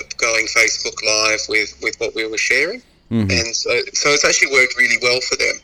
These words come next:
Speaker 1: Uh, so the, you know, the fear of joining Facebook uh, can actually be overcome by saying you don't need to join it. You can just go to the page and see what we're talking about.
Speaker 2: Yeah, yeah. And, um, and so has there been a, uh,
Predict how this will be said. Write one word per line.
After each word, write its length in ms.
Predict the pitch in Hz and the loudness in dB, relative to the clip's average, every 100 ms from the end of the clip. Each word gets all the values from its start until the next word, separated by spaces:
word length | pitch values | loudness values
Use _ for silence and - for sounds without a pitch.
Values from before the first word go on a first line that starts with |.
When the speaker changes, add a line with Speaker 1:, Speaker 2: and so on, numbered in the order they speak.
| _ _ _ - | _ _ _ -8
Speaker 1:
Uh, 220 | 113 113 | -6 -4
so 160 | - 123 | -4 -4
the, 100 | 120 | -4
you 100 | 120 | -4
know, 80 | 113 | -4
the 60 | 113 | -4
fear 320 | - 135 127 | 0 2 2
of 100 | 110 | 0
joining 380 | - 131 127 117 | -2 0 0 0
Facebook 640 | - 113 - - 139 160 - _ - _ 120 | 0 0 0 -6 -8 -8 -16 _ -20 _ -4
uh, 160 | 120 117 | -2 -4
can 140 | - 131 | -2 -2
actually 300 | - - 117 | 0 0 0
be 60 | |
overcome 440 | 113 113 113 117 113 | 2 0 0 -2 -2
by 80 | 113 | -2
saying 260 | 113 117 | -2 -2
you 80 | 117 | -4
don't 240 | 113 113 101 | -6 -6 -6
need 180 | 107 113 | -6 -6
to 80 | |
join 300 | 117 110 107 | -8 -8 -8
it. 160 | 117 - - | -8 -8 -12
You 80 | - | -12
can 120 | - | -8
just 220 | 113 107 - | -8 -8 -2
go 60 | |
to 220 | 113 110 110 | 0 0 -4
the 80 | - | -6
page 500 | 107 101 95 - - | -2 -2 -2 -6 -10
and 120 | 113 | -8
see 240 | - 110 110 | -4 -4 -4
what 120 | - | -8
we're 80 | - | -10
talking 360 | - 117 - - | -8 -10 -12 -10
about. 220 | - 104 - _ - | -8 -8 -10 _ -8
Speaker 2:
Yeah, 340 | 104 107 113 95 98 _ | 2 2 2 -4 -12 _
yeah. 260 | 107 107 104 - | 0 0 0 -4
And, 320 | 113 117 107 | 0 0 4
um, 440 | 113 113 113 113 - | 6 6 2 -2 0
and 220 | 131 131 | 0 2
so 320 | - 147 139 135 - - | 4 4 4 0 -14 -4
has 240 | 151 147 | -2 2
there 140 | 180 | 0
been 280 | 180 170 170 | 2 0 2
a, 320 | 165 127 110 - - - | 0 -2 -6 -16 -20 -6
uh, 140 | - | -2